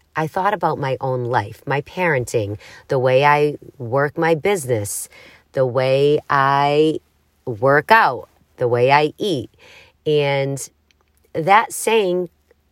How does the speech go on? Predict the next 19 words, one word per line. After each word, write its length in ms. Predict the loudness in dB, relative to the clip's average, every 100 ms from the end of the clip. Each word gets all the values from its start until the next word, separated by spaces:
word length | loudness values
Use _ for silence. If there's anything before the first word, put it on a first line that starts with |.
| _ -4
is 260 | -2 -2
true 480 | -4 2 4 4 0 -4
in 140 | -4
my 200 | 0 2
own 220 | 4 4 4
life. 420 | 2 2 -2 _ -20 _
The 140 | 0 2
way 280 | 4 4
I 180 | 4 2
do 260 | 0 -2 -2
anything 640 | 0 0 0 0 -2 -4 -6
is 220 | -8 -6
really 260 | -4 -2 -2
the 140 | 0
way 260 | -2 -2 -2
I 120 | -2
do 180 | -4 -6
everything. 640 | -4 -4 -8 -6 -6 -6 -10 -20 -20 -20 _ 0
And 480 | 0 2 -2 -6